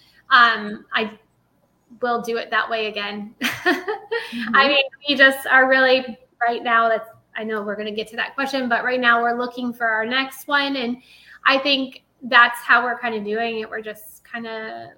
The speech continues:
Speaker 1: looking at all the ones in our area that we think might be a good fit for us, and then seeing who bought it when and why they might be interested in being done.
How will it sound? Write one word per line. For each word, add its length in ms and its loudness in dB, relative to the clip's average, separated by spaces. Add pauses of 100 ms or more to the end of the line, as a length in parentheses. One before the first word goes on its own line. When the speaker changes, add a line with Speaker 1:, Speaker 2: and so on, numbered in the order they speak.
Speaker 1:
looking 380 -8
at 100 -4
all 200 2
the 100 -6
ones 380 -4
in 100 -2
our 120 0
area 480 -2
that 160 -6
we 120 -10
think 260 -10
might 160 -8
be 120 -8
a 40 -10
good 160 -14 (100)
fit 240 0
for 80 -2
us, 260 0
and 160 -4
then 280 -4
seeing 400 -6
who 160 -4
bought 220 -2
it 140 -8
when 380 -4
and 300 -10 (680)
why 280 2
they 140 2
might 220 2
be 140 -4
interested 440 -10
in 140 -8
being 240 -6
done. 280 -12